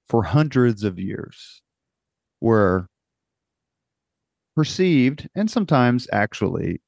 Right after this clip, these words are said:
the preeminent land power in Europe.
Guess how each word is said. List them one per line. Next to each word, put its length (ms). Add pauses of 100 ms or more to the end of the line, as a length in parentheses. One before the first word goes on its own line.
the 640 (160)
preeminent 600 (760)
land 560
power 720
in 160
Europe. 340